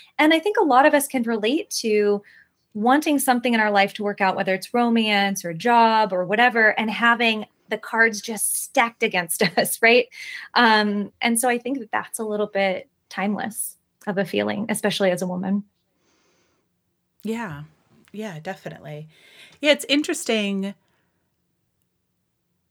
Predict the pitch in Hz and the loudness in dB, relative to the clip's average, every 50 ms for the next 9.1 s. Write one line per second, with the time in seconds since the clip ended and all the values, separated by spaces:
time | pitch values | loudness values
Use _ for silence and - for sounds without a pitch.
0 | _ _ _ _ _ _ _ - 226 - 254 277 - 339 311 - 311 254 247 247 | _ _ _ _ _ _ _ 0 0 2 2 2 2 2 2 2 0 2 4 2
1 | 202 156 - - - 226 208 196 202 214 226 226 - - 190 185 147 147 - 196 | 2 2 -2 -4 -2 -2 0 4 4 4 4 4 4 4 4 4 4 2 2 4
2 | 175 170 170 175 175 170 165 - 160 165 156 156 156 180 170 165 175 185 208 233 | 4 4 4 4 4 4 4 4 4 4 4 2 2 4 4 6 6 6 6 6
3 | 233 208 175 165 160 160 - 170 160 147 151 151 151 147 147 147 147 147 147 147 | 4 4 2 0 -2 -2 -2 -4 0 2 4 4 4 4 2 0 -2 -2 0 0
4 | 147 143 147 147 147 147 147 147 156 - - - _ _ _ _ _ _ _ _ | 2 2 2 0 0 0 -2 -4 -8 -10 -14 -18 _ _ _ _ _ _ _ _
5 | _ _ _ _ _ _ 165 160 151 143 139 135 127 143 - - 156 - _ _ | _ _ _ _ _ _ 2 2 4 4 2 2 0 -2 -4 -6 -8 -10 _ _
6 | _ _ _ _ _ _ _ _ _ _ _ _ _ _ _ _ _ - - - | _ _ _ _ _ _ _ _ _ _ _ _ _ _ _ _ _ -20 -20 -20
7 | - - - - - - _ - - - 254 226 226 233 226 247 269 - 269 - | -20 -20 -20 -20 -20 -20 _ -8 -2 0 0 2 4 4 4 4 4 2 0 2
8 | 247 233 214 196 220 208 240 - - - 392 427 453 440 - 381 349 359 - - | 4 4 4 4 4 2 0 2 2 4 6 6 6 6 6 4 4 4 4 2
9 | - | -2